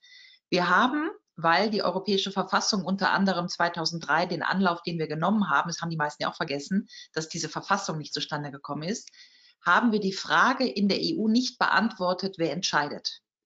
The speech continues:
In letzter Konsequenz haben wir diese Frage nicht beantwortet. Das heißt, in jeder Krise sehen wir an, immer wieder dieses Hin und Her, entscheiden jetzt die E U, Frau von der Leyen, was kann die überhaupt machen, oder entscheiden die Nationalstaaten?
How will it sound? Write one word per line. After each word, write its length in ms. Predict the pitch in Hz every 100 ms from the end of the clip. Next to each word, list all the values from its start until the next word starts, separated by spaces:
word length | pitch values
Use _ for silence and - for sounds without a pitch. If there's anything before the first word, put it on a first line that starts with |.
| _
In 100 | 190
letzter 360 | 196 214 -
Konsequenz 720 | 233 220 202 196 - 190 226 214
haben 160 | 220
wir 100 | 208
diese 200 | 175 165
Frage 400 | - 156 180 185
nicht 360 | 175 190 - -
beantwortet. 800 | - 170 180 - 90 - - - - - - - -
Das 180 | 170
heißt, 380 | 190 190 285 285
in 140 | - 190
jeder 280 | 240 294
Krise 480 | 277 - 240 214 175
sehen 340 | 175 185 202 196
wir 160 | 147
an, 220 | 185 175 - -
immer 320 | 247 330 277
wieder 460 | 220 196 165 262 392 - _
dieses 640 | 202 196 180 180 - - - _ _ _
Hin 240 | - 262
und 180 | 302 285
Her, 440 | 220 180 196 330 -
entscheiden 640 | 190 196 220 214 - 220
jetzt 340 | 196 202 202 -
die 180 | 165 170
E 20 |
U, 220 | 214 320
Frau 320 | - 196 196
von 180 | 196 262
der 80 | 262
Leyen, 240 | 226 226
was 160 | 190 -
kann 180 | 226 247
die 80 |
überhaupt 260 | 196 180 185
machen, 340 | 202 254 311
oder 180 | - 220
entscheiden 400 | 196 202 226 226
die 60 | 214
Nationalstaaten? 920 | 208 202 190 165 156 - 117 - -